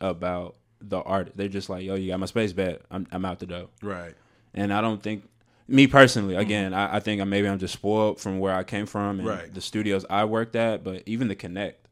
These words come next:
Speaker 2: Mm-hmm.
Speaker 1: at P V was like, they brought us in
Speaker 2: Mm-hmm.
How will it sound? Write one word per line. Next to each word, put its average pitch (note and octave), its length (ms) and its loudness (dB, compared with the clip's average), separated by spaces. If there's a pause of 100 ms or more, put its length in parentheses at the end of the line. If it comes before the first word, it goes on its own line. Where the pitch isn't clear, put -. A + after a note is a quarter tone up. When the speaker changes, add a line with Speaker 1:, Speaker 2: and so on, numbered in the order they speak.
(120)
Speaker 2:
Mm-hmm. G2 260 -10
Speaker 1:
at E2+ 140 -6
P G2 160 -4
V G2 240 -4
was F2+ 260 -10
like, E2+ 340 -10 (1080)
they A2+ 200 2
brought A2+ 280 6
us G#2 160 -2
in B2+ 380 -2 (160)
Speaker 2:
Mm-hmm. A2 260 -8